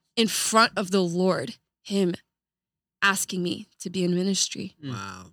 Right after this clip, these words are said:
Speaker 1: And in this particular night too, not only was it an altar call, but, uh, one of the camp directors actually invited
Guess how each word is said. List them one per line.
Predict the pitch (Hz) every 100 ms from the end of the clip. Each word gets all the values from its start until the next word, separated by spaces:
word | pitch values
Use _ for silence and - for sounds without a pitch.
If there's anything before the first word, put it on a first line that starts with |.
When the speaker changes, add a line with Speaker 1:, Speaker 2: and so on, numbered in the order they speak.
| -
Speaker 1:
And | 254 -
in | 320
this | 381 370
particular | 277 262 269 269 247
night | 196 190 185
too, | - - 311 330 202 - _ _ _ - - - _ _ _ -
not | 285 311
only | 262 294 294
was | 262
it | 247 220
an | -
altar | 233 240 208
call, | - 214 190 190 190 -
but, | 220 196 - - _ _ _ _ _ _ _ _ _ - _ _ _ _ 208
uh, | 190 180 - - _ _
one | 190 220
of | 226
the |
camp | 196 226 185
directors | 202 185 - 196 185 185 - - -
actually | 247 - 240 -
invited | 226 185 196 208 190